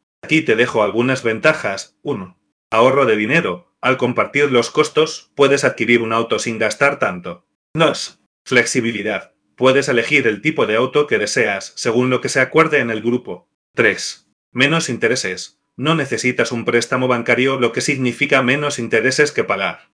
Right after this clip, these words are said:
Ventajas del consorcio. Ahorro en costos. Comparación con financiamiento. Intereses altos. Ventajas del consorcio. Flexibilidad en elección.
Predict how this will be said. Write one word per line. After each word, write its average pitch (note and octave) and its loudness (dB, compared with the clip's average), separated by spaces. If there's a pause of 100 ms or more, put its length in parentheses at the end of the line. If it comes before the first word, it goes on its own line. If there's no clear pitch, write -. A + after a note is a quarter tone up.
(140)
Ventajas B2+ 2
del A2+ 0
consorcio. G#2+ -4 (160)
Ahorro A#2+ 4
en A2 -2
costos. - -8 (280)
Comparación B2 2
con A#2 -4
financiamiento. B2+ -2
Intereses C3+ 2
altos. - -4 (280)
Ventajas B2 2
del A2+ 0
consorcio. G#2+ -4 (100)
Flexibilidad A#2+ 2
en A#2+ 2
elección. F#2 -4